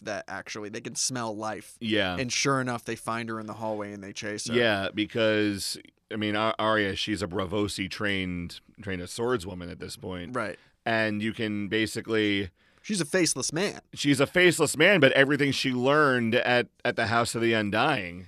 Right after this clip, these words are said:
Speaker 2: in Braavos, that's not gonna help her over here.
Speaker 1: No, it's
Speaker 2: You,
Speaker 1: not.
Speaker 2: because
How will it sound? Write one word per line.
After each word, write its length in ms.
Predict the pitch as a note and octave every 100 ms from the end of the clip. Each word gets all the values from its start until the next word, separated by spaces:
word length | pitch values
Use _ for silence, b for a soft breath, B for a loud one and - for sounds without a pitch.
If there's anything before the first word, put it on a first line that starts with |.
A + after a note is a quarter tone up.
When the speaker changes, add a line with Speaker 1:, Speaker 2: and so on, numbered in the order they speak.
| -
Speaker 2:
in 200 | - G#2+
Braavos, 640 | G#2 A2+ D3 A2+ G#2 - - b b
that's 200 | - B2+
not 140 | C#3 B2+
gonna 160 | A#2+
help 240 | G#2+ C#3+ F3
her 140 | A2
over 180 | E2+ D2
here. 160 | - -
Speaker 1:
No, 260 | C3+ - -
it's 160 | B2
Speaker 2:
You, 80 | -
Speaker 1:
not. 120 | A#2+ C3+
Speaker 2:
because 560 | C3 C#3 C3 A#2 -